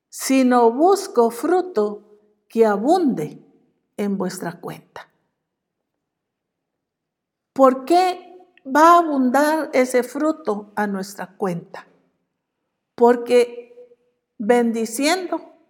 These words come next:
te bendeciré. Bendiciendo te bendeciré. Dando es como recibimos.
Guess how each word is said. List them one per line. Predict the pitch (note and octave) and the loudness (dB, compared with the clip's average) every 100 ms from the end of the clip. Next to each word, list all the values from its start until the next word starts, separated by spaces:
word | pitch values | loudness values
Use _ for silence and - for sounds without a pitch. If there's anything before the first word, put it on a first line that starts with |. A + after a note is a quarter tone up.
| _ _ _ _ _ _ _ _ - | _ _ _ _ _ _ _ _ -2
te | A3+ | 0
bendeciré. | A3 G#3 G#3 F#3 - F3 F3+ F#3 _ _ _ _ _ _ _ _ _ _ _ _ _ _ _ _ _ _ _ _ _ - | 2 0 -4 -6 -8 -8 -10 -12 _ _ _ _ _ _ _ _ _ _ _ _ _ _ _ _ _ _ _ _ _ 2
Bendiciendo | B3+ C4 C4 B3+ D4 F4+ F4 D#4 | 2 4 0 -2 -4 -4 -6 -6
te | B3 | -4
bendeciré. | A3+ G#3 G#3 G3 G3 G3 G#3+ - _ _ _ _ _ _ _ _ _ _ _ - | -2 -4 -6 -8 -8 -8 -8 -12 _ _ _ _ _ _ _ _ _ _ _ -6
Dando | G#3+ D4+ G4+ G4+ G4 G4 - | 4 4 4 0 -2 -2 -4
es | C#4 | -4
como | - C4+ C4+ | -2 -2 0
recibimos. | A3+ A3 A3 A#3 C#4+ C4 - _ | -2 -4 -4 -4 -4 -6 -14 _